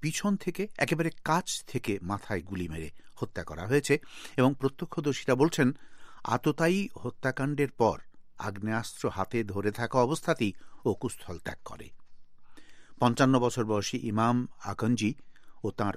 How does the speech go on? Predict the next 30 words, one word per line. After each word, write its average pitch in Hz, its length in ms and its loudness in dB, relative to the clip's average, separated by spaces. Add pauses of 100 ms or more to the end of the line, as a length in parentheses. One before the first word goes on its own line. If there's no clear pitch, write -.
সহযোগী 104 480 -2
চৌষট্টি 117 480 0
বছর 92 260 -2
বয়সী 85 340 -2
তারা 95 320 0
মিয়া 120 320 8 (420)
অপরাহ্নে 143 560 6 (280)
নামাজ 98 540 -2
শেষে 156 380 -2
মসজিদ 120 360 2
থেকে 104 240 2 (340)
বের 117 200 4
হবার 90 280 -4
পরপরই 107 500 2 (260)
তাঁদেরকে 90 380 -4 (240)
হত্যা - 280 -4
করা - 200 -12
হয়। - 280 -12 (1040)
নিউ 160 160 10
ইয়র্কের 214 320 10 (100)
কুইন্স 214 580 6
এলাকার 139 420 2 (480)
ওজন 135 380 10
পার্ক - 460 -2
মহল্লার 95 460 -2 (340)
আল 98 200 -2
ফুরকান 131 680 0 (220)
জামে 107 280 2
মসজিদের 110 460 0
সামনেই 107 440 2